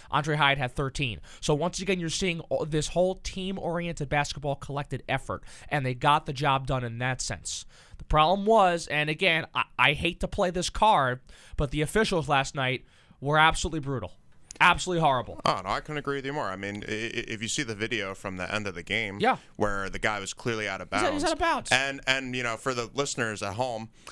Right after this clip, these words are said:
Speaker 2: um, i-, in college basketball, a guy who's standing out of bounds can't make an immediate play on the ball after coming back in.
Speaker 1: And he gets the first pass once he gets right in,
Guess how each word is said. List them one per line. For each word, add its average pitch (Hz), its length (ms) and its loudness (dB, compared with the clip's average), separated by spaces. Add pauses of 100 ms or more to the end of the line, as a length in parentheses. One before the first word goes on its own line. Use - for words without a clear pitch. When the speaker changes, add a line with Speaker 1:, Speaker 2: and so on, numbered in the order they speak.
(200)
Speaker 2:
um, 104 420 0
i-, 117 140 0
in 135 160 -2
college 131 400 -4
basketball, 110 540 -2
a 104 40 -6
guy 104 240 0
who's 101 140 -6
standing 107 340 -2
out 98 140 0
of 90 100 -8
bounds 104 380 -2
can't 104 300 0
make 101 160 -4
an 98 60 -4
immediate 95 400 -4
play 101 180 -2
on 92 100 -8
the 92 60 -10
ball 113 340 -4
after 92 240 -8
coming 92 240 -4
back 87 280 -4
in. 107 220 -4
Speaker 1:
And 208 140 4
he 240 80 4
gets 247 240 2
the 214 100 -2
first 240 380 2
pass 202 400 6
once 202 160 -2
he 208 80 -4
gets 175 240 -2
right 196 280 2
in, 247 160 -10